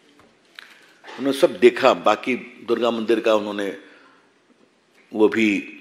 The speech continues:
कैमरा तोड़ दिया पूरा। सबसे तो आपको जानकर आश्चर्य लगेगा और दुख भी लगेगा कि बूथ नंबर वन सेवेंटी नाइन में शांतनु पात्रा,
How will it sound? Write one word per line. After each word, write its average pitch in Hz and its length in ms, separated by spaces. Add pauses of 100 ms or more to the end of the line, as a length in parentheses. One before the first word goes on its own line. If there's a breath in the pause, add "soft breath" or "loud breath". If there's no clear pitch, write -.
(420)
कैमरा 110 280
तोड़ 98 240
दिया 87 200
पूरा। - 320 (2250 soft breath)
सबसे 180 300
तो 180 280
आपको 143 420
जानकर 147 400
आश्चर्य 151 400
लगेगा 127 380
और 127 120
दुख 120 180
भी 156 100
लगेगा 98 380 (800 soft breath)
कि 117 100
बूथ 113 280 (140)
नंबर 165 200
वन 151 220
सेवेंटी 147 400
नाइन 135 160
में 160 200
शांतनु 139 720
पात्रा, - 880